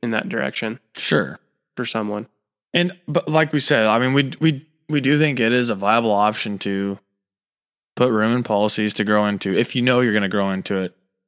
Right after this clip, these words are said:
Speaker 2: rather than s-, starting, uh, starting super small.
Speaker 1: Yeah, definitely.
Speaker 2: So.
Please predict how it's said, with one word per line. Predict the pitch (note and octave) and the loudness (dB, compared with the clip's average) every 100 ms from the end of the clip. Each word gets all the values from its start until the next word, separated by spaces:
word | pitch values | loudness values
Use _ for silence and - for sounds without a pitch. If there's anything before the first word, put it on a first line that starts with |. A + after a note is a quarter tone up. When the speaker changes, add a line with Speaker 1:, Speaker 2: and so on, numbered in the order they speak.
| - | 0
Speaker 2:
rather | A#2 A#2 | 2 4
than | G#2+ | 2
s-, | G2+ - | 0 -2
starting, | - - - A2 G#2 G#2+ G2+ G2 - | -2 0 2 4 4 2 0 -4 -4
uh, | G2+ D#2+ - | -4 -6 -6
starting | - C3 A#2 | 2 2 2
super | G2 - G#2 | -2 -4 -4
small. | F#2 - G2 F2 E2 _ _ _ _ _ | -6 -6 -8 -8 -12 _ _ _ _ _
Speaker 1:
Yeah, | - A2+ G#2+ - _ - | -2 0 0 -4 _ -4
definitely. | A#2+ A#2 A2 G#2+ G#2+ G#2+ _ _ _ _ _ _ - | -4 -4 -6 -4 -6 -10 _ _ _ _ _ _ -4
Speaker 2:
So. | - A2 F#2 F2+ | 0 2 0 -2